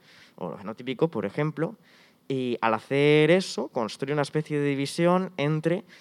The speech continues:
aquellas personas que serían más válidamente trans por tener un componente biológico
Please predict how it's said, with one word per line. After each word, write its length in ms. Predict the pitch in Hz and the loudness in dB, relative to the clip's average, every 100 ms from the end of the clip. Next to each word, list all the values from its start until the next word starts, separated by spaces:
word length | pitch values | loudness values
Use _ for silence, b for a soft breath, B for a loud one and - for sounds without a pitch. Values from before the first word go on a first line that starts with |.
| B B | B B
aquellas 540 | - 117 135 147 147 - | -4 -2 2 2 0 -2
personas 680 | 127 120 175 185 123 98 - | -4 0 2 4 2 -2 -6
que 160 | 104 | -10
serían 480 | - 117 131 139 113 | -6 -6 0 2 2
más 240 | 110 127 | 2 2
válidamente 840 | 127 131 127 123 131 127 117 123 117 | 2 4 4 2 0 -2 -2 -2 0
trans 520 | - 156 147 110 - | 4 6 6 2 -8
por 220 | - 110 | -6 -4
tener 180 | 113 127 | -2 0
un 120 | 131 | 0
componente 420 | 117 113 113 117 120 | -2 -2 0 0 0
biológico 640 | 123 143 156 175 - | 2 2 0 -4 -6